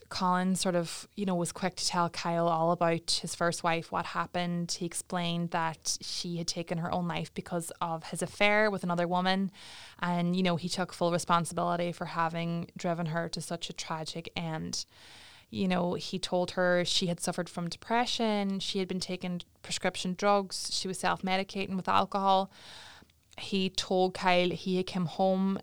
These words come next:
to find her drunk, um, and then he told her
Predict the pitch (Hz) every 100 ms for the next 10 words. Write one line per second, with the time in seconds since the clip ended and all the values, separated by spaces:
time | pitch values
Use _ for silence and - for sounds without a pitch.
0 | - - 175 180 170 170 170 170 180 175
1 | 170 - - _ - 180 175 175 175 175
2 | - _ _ _ - 190 185 180 175 180
3 | 170 - _ - - - - - _ -
4 | 196 - - 180 170 180